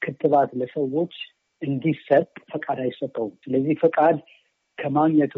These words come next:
በፊት ከ-፣ ለምሳሌ ከኤፍ ዲ ኤ፣ ፉድ ኤንድ ድራግ አድሚኒስትሬሽን ልዩ ፈቃድ አግኝቶ ለሰው በስፋት እንዲሰጥ ከመደረጉ በፊት በብዙ፣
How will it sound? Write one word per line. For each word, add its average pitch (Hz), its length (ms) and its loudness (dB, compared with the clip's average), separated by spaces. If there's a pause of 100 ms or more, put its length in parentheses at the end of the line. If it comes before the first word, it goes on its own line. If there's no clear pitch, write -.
በፊት 127 400 -2 (380)
ከ-፣ 117 680 -10 (560)
ለምሳሌ 123 460 -4 (540)
ከኤፍ 120 640 -2
ዲ 143 160 2
ኤ፣ 127 120 6 (400)
ፉድ 143 200 -6
ኤንድ 123 140 -4
ድራግ 120 240 0
አድሚኒስትሬሽን 123 720 -4 (720)
ልዩ 131 220 -2 (100)
ፈቃድ 139 440 2
አግኝቶ 131 380 -2 (120)
ለሰው 139 320 0
በስፋት 147 460 -2
እንዲሰጥ 135 420 -4
ከመደረጉ 135 680 0
በፊት 147 320 -2 (440)
በብዙ፣ 127 320 -2